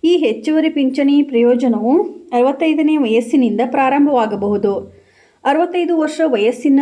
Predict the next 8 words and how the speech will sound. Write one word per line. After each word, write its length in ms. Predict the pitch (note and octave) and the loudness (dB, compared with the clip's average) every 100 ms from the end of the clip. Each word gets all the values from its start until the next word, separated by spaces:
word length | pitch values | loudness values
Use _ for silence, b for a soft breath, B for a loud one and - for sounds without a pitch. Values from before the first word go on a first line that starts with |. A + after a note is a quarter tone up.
| C#4+ | 2
ನಂತರ 380 | B3 A3+ G#3 F#3+ D#4 G4+ - | 0 -2 -2 0 0 -2 -8
ಹೆಚ್ಚುವರಿ 440 | - D4 D#4+ F4 F4 | -6 -4 0 0 0
ಪಿಂಚಣಿ 400 | F4 C#4+ D4 C#4+ | 0 0 2 2
ನೀಡುವಂತೆ 560 | C4+ C#4 D4 C#4 D4+ | 2 2 0 -2 -2
ಸಂಸದೀಯ 580 | D#4+ A#3 A#3 C4+ B3+ C#4 | -2 0 0 0 0 0
ಸಮಿತಿಯ 460 | C#4 A3+ B3 A#3+ B3+ | -2 0 0 0 -2
ಶಿಫಾರಸು 540 | B3 A#3 A#3+ A#3 C4+ | 0 -2 0 0 0
ಮಾಡಿದೆ. 560 | A#3 G3+ G3+ G3+ G#3+ | 0 0 -4 -8 -10